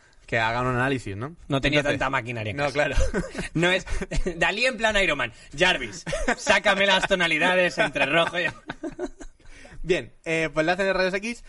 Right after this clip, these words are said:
Speaker 1: y entonces, eh, confirma la historia contada por ese descendiente de Millet de que antes no había un cesto de patatas, había otra cosa,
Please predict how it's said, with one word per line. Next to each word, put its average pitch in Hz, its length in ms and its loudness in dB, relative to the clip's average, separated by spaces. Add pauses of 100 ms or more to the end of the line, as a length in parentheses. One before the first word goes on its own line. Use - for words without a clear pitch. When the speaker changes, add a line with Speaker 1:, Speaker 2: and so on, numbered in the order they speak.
(200)
Speaker 1:
y 208 120 -2
entonces, 240 640 -4
eh, 139 180 -4
confirma 143 560 -2
la 120 80 0
historia 143 260 0
contada 143 440 -2
por 113 140 -8
ese 120 140 -6
descendiente 127 440 -4
de 127 80 -2
Millet 147 240 -2
de 123 100 -4
que 120 80 -6
antes 123 300 -4
no 107 80 -4
había 107 160 -2
un 110 80 -6
cesto 113 240 -6
de 117 80 -2
patatas, 214 420 -6
había 117 220 -6
otra 123 180 -6
cosa, - 240 -8